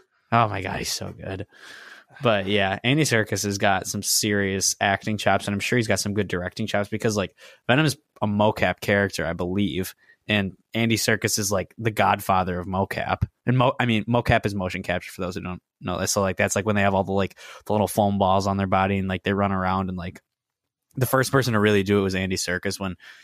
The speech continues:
he played Gollum in Lord of the Rings. So, like, and I don't know, he's just, like, an actor's director 'cause, like, he's acted however long, and so he's, he definitely is gonna pull good, um,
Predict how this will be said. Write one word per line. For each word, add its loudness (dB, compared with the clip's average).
he -2
played 0
Gollum 2
in -4
Lord -2
of -8
the -6
Rings. -6
So, 0
like, -6
and 0
I 4
don't 2
know, 0
he's 0
just, 0
like, 2
an 0
actor's 0
director 0
'cause, -2
like, -2
he's -2
acted -2
however 2
long, 2
and -6
so -4
he's, -2
he 2
definitely 2
is -2
gonna -2
pull 2
good, 0
um, 0